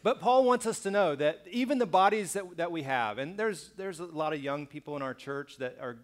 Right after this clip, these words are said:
are s-, still getting stronger and stronger and faster and all that, there's a point at which that goes the other direction. And Paul wants to remind us, like, the bodies that we've been given, like, these will be folded away like a tent and put away, and then in that day,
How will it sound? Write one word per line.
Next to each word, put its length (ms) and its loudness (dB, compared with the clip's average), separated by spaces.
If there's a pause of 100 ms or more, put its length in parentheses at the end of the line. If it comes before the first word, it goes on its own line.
(160)
are 80 -10
s-, 260 -20
still 260 -10
getting 220 -8
stronger 440 -8
and 100 -8
stronger 280 -8
and 140 -12
faster 360 -8
and 60 -6
all 120 0
that, 160 -4 (1120)
there's 180 0
a 60 -6
point 260 -4
at 80 -8
which 220 -6
that 260 -2
goes 220 -4
the 100 -2
other 100 -2
direction. 600 -10 (220)
And 160 -14
Paul 280 -2
wants 200 -2
to 100 -10
remind 420 -6
us, 120 -6
like, 160 -6
the 60 -6
bodies 380 0
that 100 -8
we've 160 -8
been 140 -6
given, 260 -6
like, 180 -6
these 220 -8
will 80 -4
be 140 -8
folded 400 -4
away 240 0
like 160 0
a 60 -6
tent 320 -6
and 120 -12
put 140 -8
away, 300 -2
and 140 -4
then 140 -2
in 200 -4
that 280 0
day, 360 -4